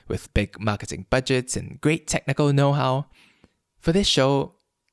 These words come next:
that's just me and my little microphone. So really, it's a labor of love,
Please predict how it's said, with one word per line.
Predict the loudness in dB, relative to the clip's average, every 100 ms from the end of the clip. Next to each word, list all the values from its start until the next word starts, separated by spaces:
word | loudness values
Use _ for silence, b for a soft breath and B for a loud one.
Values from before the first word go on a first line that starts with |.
| -4
that's | -2
just | 0 -2 -4
me | 0 0 0 -2 -4
and | -2 -2 -4 -2
my | 0
little | 2 0 2 0
microphone. | 0 -2 0 -2 -4 -8 -8 -12 _ _ _ _ _ -16
So | -2 2
really, | 4 2 0 -2
it's | -2 -6 -6 -6 -2
a |
labor | 0 2 0 2
of | 0 0 -4 -6
love, | -10 -10 -18 -20